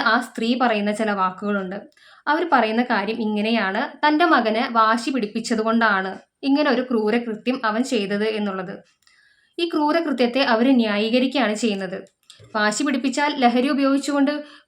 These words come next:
സ്വന്തം ഭാര്യയെ പോയി കുത്തിക്കൊല്ലുകയാണോ ചെയ്യുന്നത്? ലഹരിയുടെ ഉപയോഗം കൊണ്ട് നമ്മുടെ സമൂഹത്തിൽ അനുദിനം വർദ്ധിച്ചു വരുന്ന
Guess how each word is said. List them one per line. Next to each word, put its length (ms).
സ്വന്തം 340
ഭാര്യയെ 340
പോയി 180
കുത്തിക്കൊല്ലുകയാണോ 720
ചെയ്യുന്നത്? 420
ലഹരിയുടെ 420
ഉപയോഗം 460
കൊണ്ട് 180
നമ്മുടെ 320
സമൂഹത്തിൽ 640
അനുദിനം 500
വർദ്ധിച്ചു 400
വരുന്ന 280